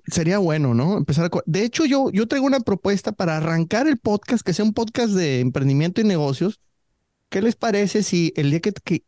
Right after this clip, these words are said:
alguien quiera aparecer en este podcast, como va a ser un consultorio psicológico y los psicólogos cobran, pues nosotros les vamos a cobrar?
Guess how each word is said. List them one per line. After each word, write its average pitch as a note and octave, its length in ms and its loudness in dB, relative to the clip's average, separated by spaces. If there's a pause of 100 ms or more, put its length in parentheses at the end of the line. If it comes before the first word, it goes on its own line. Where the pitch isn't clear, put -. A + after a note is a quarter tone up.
(100)
alguien F3+ 480 2
quiera E3 340 0
aparecer C#3 560 -2
en D#3+ 120 2
este D#3+ 200 -2
podcast, - 560 -6 (1160)
como C3 260 0
va D#3 80 0
a E3 40 -4
ser A3+ 140 0
un A3+ 100 4
consultorio F3+ 540 2
psicológico D3 640 0
y C3 40 2
los A2 160 0
psicólogos E3+ 480 0
cobran, D#3+ 380 0
pues D3 120 0
nosotros F3+ 240 2
les A3 80 4
vamos G3+ 160 2
a G#3+ 60 2
cobrar? A#2 380 -2